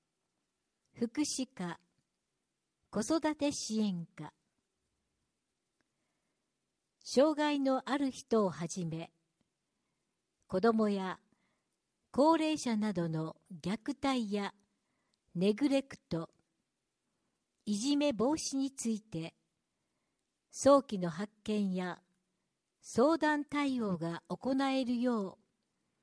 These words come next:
地域での身近な相談者である母子保健推進委員や民生委員、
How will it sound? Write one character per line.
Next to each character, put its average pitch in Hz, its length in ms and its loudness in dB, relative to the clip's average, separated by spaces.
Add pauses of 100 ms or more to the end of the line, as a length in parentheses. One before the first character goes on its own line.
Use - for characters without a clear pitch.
(480)
地 247 200 2
域 202 220 -6
で 175 160 0
の 160 280 -4 (920)
身 202 160 2
近 294 300 0
な 277 200 0
相 285 300 4
談 302 200 2
者 233 200 -2
で 175 200 0
あ 208 100 -2
る 165 240 -6 (1600)
母 214 100 4
子 170 380 -4 (300)
保 202 160 -4
健 302 260 0
推 302 360 0
進 - 300 -4
委 247 300 2
員 165 180 -2
や 147 200 -10 (1120)
民 277 240 2
生 262 400 0
委 240 160 2
員、 165 280 -2